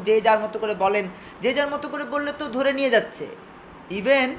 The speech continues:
এই সময়ে আমরা যতগুলো কর্মসূচি দিয়েছি Save the Road-এর, প্রতিটা কর্মসূচিতে আমরা দেখেছি বিভিন্নভাবে বাধাগ্রস্ত করা হয়েছে।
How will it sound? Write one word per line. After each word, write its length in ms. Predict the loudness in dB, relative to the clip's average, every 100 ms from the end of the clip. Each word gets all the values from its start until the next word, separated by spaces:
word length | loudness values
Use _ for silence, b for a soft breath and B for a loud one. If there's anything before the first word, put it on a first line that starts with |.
| B B -2
এই 160 | 0 0
সময়ে 400 | -2 0 2 4
আমরা 240 | 4 2
যতগুলো 460 | 0 -2 -4 -4 2
কর্মসূচি 420 | 2 0 -6 -2
দিয়েছি 280 | -2 -2 -2
Save 140 | -4 0
the 100 | 0
Road-এর, 220 | 0 -4 B B B
প্রতিটা 340 | -4 -2 2 4
কর্মসূচিতে 640 | 4 0 -4 -10 -2 0
আমরা 180 | 0 -2
দেখেছি 380 | -4 -6 -8
বিভিন্নভাবে 600 | -10 -8 -8 -6 -4 -2 2
বাধাগ্রস্ত 540 | 2 2 -2 -6 -6
করা 220 | 0 0
হয়েছে। 380 | 0 -6 -8